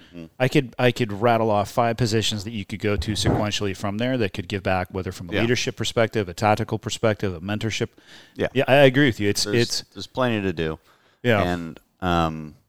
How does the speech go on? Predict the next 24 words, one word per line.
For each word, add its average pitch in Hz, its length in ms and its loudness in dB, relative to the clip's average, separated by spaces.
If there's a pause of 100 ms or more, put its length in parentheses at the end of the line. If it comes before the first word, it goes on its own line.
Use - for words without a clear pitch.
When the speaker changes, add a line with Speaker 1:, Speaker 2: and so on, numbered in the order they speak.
(380)
Speaker 2:
what 131 160 -4
Speaker 1:
now 220 60 6
Speaker 2:
sucks 220 220 6
is 135 80 2
it 131 80 0
seems 170 300 -2
in 123 60 0
the 110 80 -2
seal 120 200 0
teams, 95 300 -6
it's 98 120 -8
like 98 200 -4
you 101 80 -4
either 104 240 0
fit - 260 0
the 104 80 -6
circle 107 680 -2 (240)
peg 110 280 4
in 101 80 -2
the 95 80 -6
circle 104 360 -4
hole 107 340 0 (460)
or 98 380 -2 (160)
Speaker 1:
Yeah. 73 200 -6